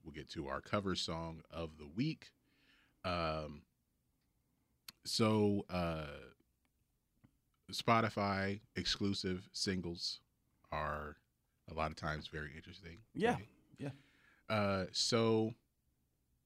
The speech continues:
Speaker 1: this time, uh, a lot, there's, uh, there's this cover of, uh,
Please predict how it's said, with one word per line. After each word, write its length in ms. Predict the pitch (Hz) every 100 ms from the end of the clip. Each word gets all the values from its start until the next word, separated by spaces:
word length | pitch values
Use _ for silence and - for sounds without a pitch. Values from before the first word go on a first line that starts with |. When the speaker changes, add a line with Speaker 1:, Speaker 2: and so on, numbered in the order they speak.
| _ _ _ -
Speaker 1:
this 500 | 92 131 190 - -
time, 640 | 104 82 71 73 - 113 _ _ _ _ _ _ _ _ _ _ _ _ -
uh, 600 | 175 160 160 151 147 139 143 _ _ _ _ _ _ _ _ _ _ _ _ _ _ _ _ _ _ _ _ _ _ _
a 80 | 92
lot, 280 | 92 98 90
there's, 320 | 101 101 92
uh, 240 | 87 87 87
there's 160 | - 90
this 160 | 90 -
cover 480 | 107 104 104 104 - _ _ _
of, 440 | 87 90 85 82 78 - -
uh, 560 | 82 80 76 71 69